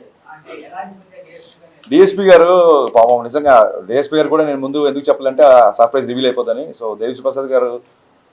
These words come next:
Speaker 2: నా మ్యూజిక్ డైరెక్టర్ కంటే కూడా నన్ను విపరీతంగా అభిమానించిన నా స్నేహితుడు. So,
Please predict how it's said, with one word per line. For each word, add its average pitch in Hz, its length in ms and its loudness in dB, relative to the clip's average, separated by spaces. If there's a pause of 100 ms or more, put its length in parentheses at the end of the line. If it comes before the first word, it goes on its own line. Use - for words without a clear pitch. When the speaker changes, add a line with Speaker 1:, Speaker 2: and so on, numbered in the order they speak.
(140)
Speaker 2:
నా 120 40 2
మ్యూజిక్ 151 240 0
డైరెక్టర్ 175 200 4
కంటే 147 160 0
కూడా 156 200 4
నన్ను 123 600 0
విపరీతంగా 139 480 0
అభిమానించిన 135 380 -2
నా 107 80 -2
స్నేహితుడు. 110 540 -12 (760)
So, 135 80 -2